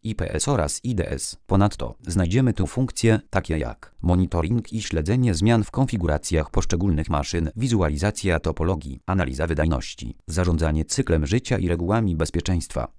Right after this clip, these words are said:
W skład tego narzędzia wchodzą trzy elementy: V M C Virtual Management Center, V S A Virtual Security Appliance oraz V M C Client,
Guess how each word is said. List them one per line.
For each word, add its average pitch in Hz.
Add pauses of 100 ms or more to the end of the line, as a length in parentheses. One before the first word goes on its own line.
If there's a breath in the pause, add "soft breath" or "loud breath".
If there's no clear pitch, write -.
(160)
W -
skład 135
tego 101
narzędzia 85
wchodzą 80
trzy -
elementy: 87 (160)
V 104
M 95
C 92
Virtual 85
Management 85
Center, 110 (160)
V 98
S 90
A 90
Virtual 80
Security 80
Appliance 92 (220 loud breath)
oraz 127
V 98
M 92
C 120
Client, 92